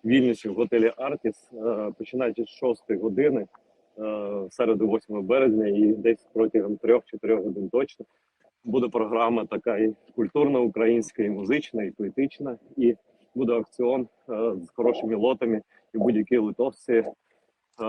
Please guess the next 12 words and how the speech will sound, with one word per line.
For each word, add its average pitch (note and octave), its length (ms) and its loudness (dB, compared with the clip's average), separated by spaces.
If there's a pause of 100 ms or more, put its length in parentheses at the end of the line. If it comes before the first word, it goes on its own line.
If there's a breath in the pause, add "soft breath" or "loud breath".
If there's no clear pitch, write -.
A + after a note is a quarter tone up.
(120)
українці, A2 680 -2
які A2+ 200 0
тут, A2 200 -6
е, - 260 -20
мешкають A2+ 680 -4
тимчасово, G#2 560 -6
або G2+ 300 0 (120)
навіть A2+ 300 0
росіяни A#2+ 500 0
можуть A2+ 340 0
долучитися - 680 0
і G#2 220 2